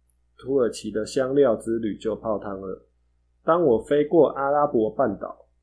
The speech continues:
虽然有足够的理由不用到巴黎，但我还是感到非常愧疚。我原本要走四到十世纪运送咖啡的路线，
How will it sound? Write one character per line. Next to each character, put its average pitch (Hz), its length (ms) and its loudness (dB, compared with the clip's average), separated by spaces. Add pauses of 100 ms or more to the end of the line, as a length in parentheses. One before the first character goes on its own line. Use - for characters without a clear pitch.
(120)
虽 - 300 -2
然 147 200 2
有 113 160 2
足 110 240 -8
够 156 200 2
的 131 120 4
理 95 180 -2
由 92 200 -6 (140)
不 110 60 -8
用 113 260 -4
到 113 180 -2
巴 98 280 -6
黎， 92 100 -12 (920)
但 165 220 2
我 107 160 2
还 107 240 -4
是 139 240 -2
感 95 220 -4
到 113 240 0
非 139 220 -2
常 98 260 -8
愧 110 300 -4
疚。 101 320 -8 (380)
我 107 180 -2
原 117 220 -4
本 113 240 -2
要 120 180 -4
走 104 340 -8
四 143 360 -4
到 135 220 4
十 107 260 -8
世 120 260 -4
纪 113 400 -4
运 139 200 0
送 117 260 -2
咖 110 240 -4
啡 113 200 -2
的 104 160 -4
路 104 220 -4
线， 98 340 -6